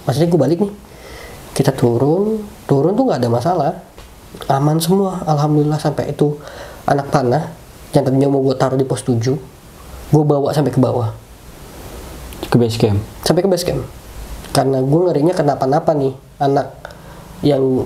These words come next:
Speaker 1: ya, gue beraninya gini, Bang. Ketika teman gue ada apa-apa, gue bakal nunjukin ini buat ibaratnya kayak tanda tawar lah.
Speaker 2: Hmm.
Speaker 1: Tawar-menawar gue lah gitu, Bang. Alhamdulillah nggak ada apa-apa, Bang. Sampai ke base camp,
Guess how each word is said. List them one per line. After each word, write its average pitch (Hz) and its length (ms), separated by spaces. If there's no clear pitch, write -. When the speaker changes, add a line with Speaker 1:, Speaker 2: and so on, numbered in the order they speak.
Speaker 1:
ya, 135 260
gue 165 200
beraninya 160 400
gini, 165 160
Bang. 120 180
Ketika 165 320
teman 160 320
gue 143 160
ada 139 160
apa-apa, 135 520
gue 156 160
bakal 165 320
nunjukin 135 340
ini 151 300
buat 139 320
ibaratnya 143 440
kayak 147 200
tanda 135 160
tawar 143 400
lah. 143 220
Speaker 2:
Hmm. 107 340
Speaker 1:
Tawar-menawar 139 720
gue 143 260
lah 143 220
gitu, 127 300
Bang. 131 160
Alhamdulillah 147 420
nggak 165 140
ada 131 40
apa-apa, 175 220
Bang. 151 160
Sampai 135 280
ke 139 80
base 131 260
camp, 190 300